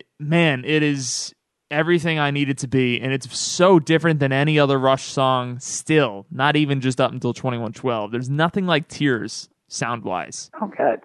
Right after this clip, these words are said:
Speaker 2: Well, it's like a Ru-, it's a Rush love song, which
Speaker 1: Yeah.
Speaker 2: is rare in and of itself. And there's, I think I've said this before, you can count, count the number of Rush love songs on one hand.
Speaker 1: Yes.
Speaker 2: Easily.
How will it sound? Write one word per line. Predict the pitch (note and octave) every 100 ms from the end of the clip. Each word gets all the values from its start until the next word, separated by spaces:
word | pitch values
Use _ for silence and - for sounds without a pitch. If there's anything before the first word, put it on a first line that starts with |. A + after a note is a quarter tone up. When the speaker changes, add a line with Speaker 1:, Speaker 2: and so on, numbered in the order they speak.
| -
Speaker 2:
Well, | A2+
it's | -
like | -
a | F2
Ru-, | F#2+ G2+
it's | - -
a |
Rush | F2+ G2 - D#2+
love | E2+ A#2+ -
song, | D2+ D2 D#2 -
which | B2
Speaker 1:
Yeah. | A#2+ G#2
Speaker 2:
is | - _ _ _ _ - - _ _ _
rare | F2+ G2+ G2+
in | - F#2+
and | F2+ E2+
of | E2 F2
itself. | D#2 - E2+ D#2 - _ _
And | C#2+
there's, | D#2 D#2+ - _ _ _ _ _ _ _ -
I |
think | - F2+
I've | E2 -
said | D#2+
this | F2 -
before, | - - D#2+
you | D#2 -
can | D#2
count, | - E2+ D#2 - _ -
count | - C#3 -
the | G#2+
number | F2+ A2+ A2
of | F#2+
Rush | F#2 G#2 -
love | F2+ G2 -
songs | D#2+ D#2+ D#2+
on | D#2 E2
one | F2+ F#2
hand. | F2 E2 D#2 -
Speaker 1:
Yes. | G2+ - - - _ _ _ _
Speaker 2:
Easily. | G2 F#2 E2+ D#2+